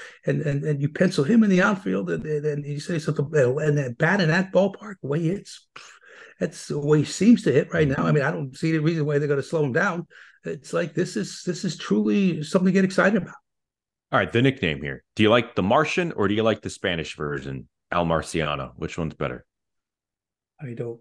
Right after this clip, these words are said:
Speaker 1: you know, I don't, <laughs> oh, I don't, I, I, I'm not gonna get into the John Sterling and everybody else, the nickname stuff. It's, it's great. We wanna call him,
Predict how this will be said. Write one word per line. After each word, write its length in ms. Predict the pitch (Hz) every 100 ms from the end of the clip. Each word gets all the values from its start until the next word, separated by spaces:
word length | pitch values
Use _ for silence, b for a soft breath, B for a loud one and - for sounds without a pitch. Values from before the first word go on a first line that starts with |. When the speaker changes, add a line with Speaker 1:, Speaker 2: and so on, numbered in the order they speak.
| _
Speaker 1:
you 100 | 127
know, 160 | 113
I 80 | 113
don't, 200 | 117 123 -
<laughs> 180 | - -
oh, 140 | 165
I 100 | 156
don't, 260 | 147 143 143 143 - _ 151
I, 60 |
I, 40 | 151 - 156
I'm 200 | 147 139
not 140 | 143
gonna 120 | 135 131
get 180 | 139
into 220 | 139 123 127
the 100 | 120
John 280 | 139 135
Sterling 500 | - 143 135 135 131
and 100 | 123
everybody 280 | 135 131 127
else, 200 | 143 151
the 100 | 143
nickname 420 | 147 156 151 151
stuff. 260 | 151 156 156
It's, 220 | 147 -
it's 160 | 202 190
great. 260 | 160 170 143
We 160 | 165
wanna 200 | 208 202
call 320 | 190 180 170
him, 80 | 160